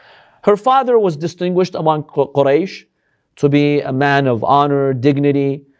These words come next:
and he was known for his generosity. She married Abu Salama al-Makhzumi. So her husband,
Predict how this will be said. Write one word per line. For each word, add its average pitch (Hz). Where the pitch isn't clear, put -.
and 127
he 147
was 151
known 175
for 170
his 143
generosity. 120
She -
married 302
Abu 240
Salama 226
al-Makhzumi. 151
So 147
her 139
husband, 208